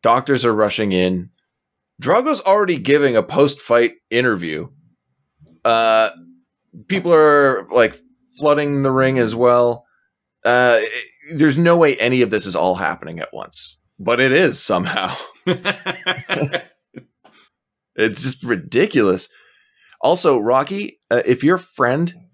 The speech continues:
Speaker 1: is unconscious from taking too much head trauma,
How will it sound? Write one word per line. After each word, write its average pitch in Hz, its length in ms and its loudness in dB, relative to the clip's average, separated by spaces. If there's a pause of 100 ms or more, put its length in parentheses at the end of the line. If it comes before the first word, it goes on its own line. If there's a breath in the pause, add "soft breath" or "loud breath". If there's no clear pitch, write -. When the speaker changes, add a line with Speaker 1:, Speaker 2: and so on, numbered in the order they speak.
(120)
Speaker 1:
is 117 260 -2
unconscious 117 800 -2 (120)
from 107 400 -2 (280)
taking 107 340 -2
too 123 200 -2
much 113 180 -2
head 110 260 -2
trauma, 156 500 -2